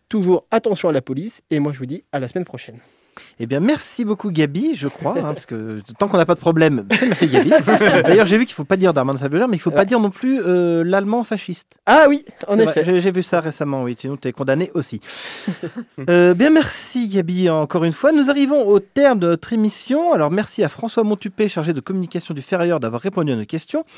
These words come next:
Speaker 2: Vous retrouverez, vous retrouverez la télé du Ferrailleur sur leur site leferrailleur point F R. Je vous rappelle que ce premier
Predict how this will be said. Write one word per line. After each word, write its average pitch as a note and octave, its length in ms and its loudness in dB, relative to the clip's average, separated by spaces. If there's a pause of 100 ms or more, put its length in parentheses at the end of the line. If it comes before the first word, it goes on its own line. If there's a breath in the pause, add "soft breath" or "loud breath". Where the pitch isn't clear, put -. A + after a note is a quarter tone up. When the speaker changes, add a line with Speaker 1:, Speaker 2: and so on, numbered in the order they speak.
(340 loud breath)
Speaker 2:
Vous G3+ 200 0
retrouverez, B3+ 480 0
vous A#2 200 -12
retrouverez D#3 560 -4
la D3 100 -2
télé D3+ 180 -4
du C#3 40 -6
Ferrailleur D#3+ 380 -4
sur - 180 -4
leur F3+ 160 -4
site - 280 -12
leferrailleur D3 480 -4
point G3 240 -2
F - 120 -14
R. A3 260 0
Je D#3+ 40 -8
vous D3+ 80 -4
rappelle D3+ 280 -4
que B2 180 -8
ce - 340 -14
premier E3 420 -4